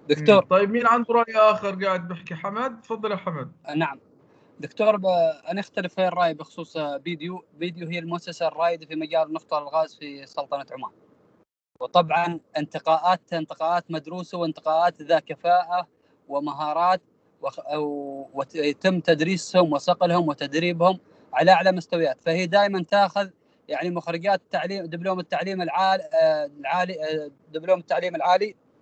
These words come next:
Speaker 1: اللي فوق تسعين، نسبة التم فوق تسعين. وتصرف
Speaker 2: نعم.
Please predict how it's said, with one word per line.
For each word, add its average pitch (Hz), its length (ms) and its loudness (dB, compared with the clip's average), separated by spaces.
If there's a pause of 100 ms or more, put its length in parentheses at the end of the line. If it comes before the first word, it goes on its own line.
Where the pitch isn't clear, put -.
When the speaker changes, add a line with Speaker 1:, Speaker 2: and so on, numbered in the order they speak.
(340)
Speaker 1:
اللي 160 580 -2
فوق 202 220 2
تسعين، 190 440 -6
نسبة 185 320 -4
التم 180 280 -2
فوق 180 140 0
تسعين. 165 320 -10 (1080)
وتصرف 175 480 4
Speaker 2:
نعم. 170 140 -2